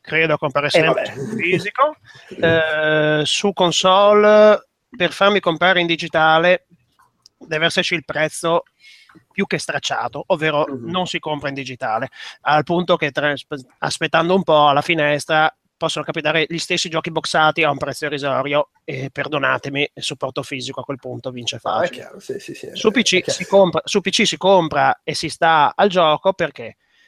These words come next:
Speaker 1: perché con i saldi di Steam e col livellamento verso il basso, verso i prezzi, a parte che non c'è altra alternativa, co-, come avete già detto, su, su P C comprare fisico è impossibile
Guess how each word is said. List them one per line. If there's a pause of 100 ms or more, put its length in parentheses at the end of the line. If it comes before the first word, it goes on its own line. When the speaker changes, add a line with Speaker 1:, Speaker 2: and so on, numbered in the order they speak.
(600)
Speaker 1:
perché
con
i
saldi
di
Steam
e
col
livellamento
verso
il
basso,
verso
i
prezzi, (360)
a
parte
che
non
c'è
altra
alternativa,
co-,
come
avete
già
detto,
su,
su
P
C
comprare
fisico
è
impossibile